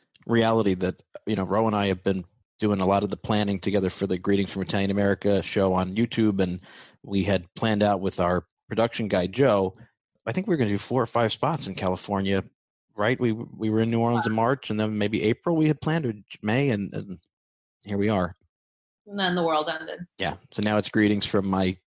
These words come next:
Speaker 1: second bedroom. You know, it's, uh, it is what it is. Um, all right. So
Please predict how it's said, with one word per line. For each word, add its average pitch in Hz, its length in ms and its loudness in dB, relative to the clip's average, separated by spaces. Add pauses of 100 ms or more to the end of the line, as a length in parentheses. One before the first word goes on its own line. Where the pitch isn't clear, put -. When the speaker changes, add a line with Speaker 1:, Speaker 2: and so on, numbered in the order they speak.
(140)
Speaker 1:
second 92 360 0
bedroom. 85 480 -4
You 95 80 -6
know, 92 180 -2
it's, - 220 -4
uh, 110 240 -4
it 104 80 0
is 98 140 0
what 98 100 0
it 90 120 -4
is. 87 260 0 (560)
Um, 113 320 0 (400)
all 190 80 6
right. 143 240 2
So 135 300 2